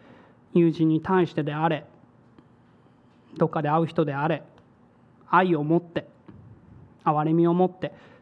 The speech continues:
福音を誠実に伝えようとするその時、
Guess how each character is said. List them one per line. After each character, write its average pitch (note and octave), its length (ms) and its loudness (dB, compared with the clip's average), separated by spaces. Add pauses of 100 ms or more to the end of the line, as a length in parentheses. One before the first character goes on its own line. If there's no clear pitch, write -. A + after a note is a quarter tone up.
福 - 200 -2
音 F#3 120 4
を F3+ 100 4
誠 F3 220 0
実 E3+ 240 0
に F3 120 2
伝 E3+ 220 0
え E3+ 40 0
よ E3+ 120 0
う E3+ 40 -6
と F#3+ 80 -2
す F3+ 160 -6
る D#3+ 80 -2
そ D#3+ 140 -4
の D3 120 -2
時、 D#3 440 -4